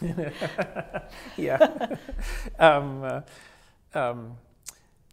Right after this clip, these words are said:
yeah, so, uh, the, the live writing project is something that I could talk about separately because it includes other things that are not things we've been talking about so far. Um, I have another book project called North Atlantic Art History, um,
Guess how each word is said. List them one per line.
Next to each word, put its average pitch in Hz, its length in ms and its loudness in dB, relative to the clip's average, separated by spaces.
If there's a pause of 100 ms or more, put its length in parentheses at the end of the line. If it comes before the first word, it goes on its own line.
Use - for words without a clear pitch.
(380)
yeah, 165 200 2
so, 147 320 0
uh, 135 240 0
the, 135 160 -2
the 135 220 -6
live 160 340 -2
writing 131 240 0
project 131 340 -6
is 113 100 -10
something 117 360 -10
that 113 100 -8
I 117 60 -6
could 123 160 -10
talk 135 180 -8
about 110 300 -4 (260)
separately 135 460 -6
because 127 440 -8
it 139 360 -10
includes 127 520 -10
other 131 200 -8
things 117 300 -10
that 123 100 -6
are 110 80 -8
not 120 360 -10
things 117 240 -12
we've 120 140 -10
been 120 80 -14
talking 123 220 -10
about 104 200 -8
so 117 140 -6
far. 127 340 -10
Um, 107 240 -8 (500)
I 131 100 -10
have 131 180 -8
another 131 460 -2
book 123 240 -8
project 127 380 -6
called 120 200 -8
North 123 240 -8
Atlantic 120 400 -10
Art 117 160 -6
History, 117 640 -10
um, 110 440 -10